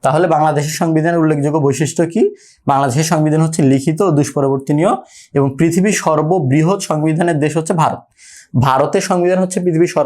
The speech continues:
থেকে বড় সংবিধান এবং পৃথিবীর সব থেকে ছোট সংবিধান হচ্ছে মার্কিন যুক্তরাষ্ট্র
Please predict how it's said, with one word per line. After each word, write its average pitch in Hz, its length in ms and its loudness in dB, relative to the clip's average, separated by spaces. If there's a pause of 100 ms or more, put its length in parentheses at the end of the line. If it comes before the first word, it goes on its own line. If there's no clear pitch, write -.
(140)
থেকে 165 160 0
বড় 135 300 2
সংবিধান 160 520 0 (340)
এবং 147 280 2
পৃথিবীর 180 300 0
সব 175 220 -6
থেকে 180 180 -2
ছোট 156 260 0
সংবিধান 143 420 0
হচ্ছে 135 360 -2 (280)
মার্কিন 135 340 0
যুক্তরাষ্ট্র 131 560 -2